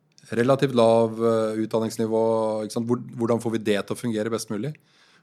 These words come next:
Og for å presisere det jeg sa tidligere, jeg var, jeg var egentlig ikke opptatt av high achievers. Altså, de, de styrer seg selv gjennom veldig enkle virkemidler, på en måte. Ehm, det som er spennende, tror jeg, er jo, er jo å gjøre,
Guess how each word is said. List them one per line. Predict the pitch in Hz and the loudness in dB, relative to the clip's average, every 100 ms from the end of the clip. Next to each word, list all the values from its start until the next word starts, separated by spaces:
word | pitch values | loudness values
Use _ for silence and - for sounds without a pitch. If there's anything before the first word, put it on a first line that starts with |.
| - | -4
Og | 120 | 0
for | 131 | 4
å | |
presisere | 139 143 131 120 | 4 4 6 6
det | |
jeg | 127 | 6
sa | 131 | 4
tidligere, | 127 117 | 4 6
jeg | 123 | 4
var, | 123 | 4
jeg | 123 | 2
var | 123 | 0
egentlig | 117 147 | 0 0
ikke | 147 | 0
opptatt | - - 131 120 | -2 -2 -2 2
av | 120 107 | 2 4
high | 107 107 | 2 0
achievers. | 120 113 120 139 | 0 -2 -2 0
Altså, | 147 123 | 0 0
de, | 113 113 139 143 117 107 | 0 0 0 -2 -6 -4
de | 120 156 | -2 -2
styrer | 156 - - - 147 113 - | -4 -8 -8 -4 -2 -2 -2
seg | 131 | -4
selv | - 110 113 | 0 2 2
gjennom | 104 113 | 2 2
veldig | 117 101 113 _ - | 0 0 -6 _ -4
enkle | 107 98 - 120 | -4 -4 -4 -2
virkemidler, | 107 - 101 110 143 | -2 -4 -4 0 0
på | 139 | 0
en | 139 | -4
måte. | 135 160 165 - - _ _ - | -2 -4 -4 -20 -20 _ _ -8
Ehm, | 117 113 110 113 113 110 110 110 113 110 | -4 -2 -2 -4 -4 -4 -6 -8 -6 0
det | 110 107 | 0 0
som | 123 117 | -2 -2
er | 104 104 110 107 101 | -2 -2 -2 -4 -8
spennende, | - 120 101 104 | -2 0 0 -2
tror | 131 175 | 2 4
jeg, | |
er | 117 104 | 4 4
jo, | 107 107 107 107 | 2 2 -2 -4
er | 98 107 | -2 -2
jo | |
å | 110 - 120 | -2 -2 0
gjøre, | 117 101 | 2 2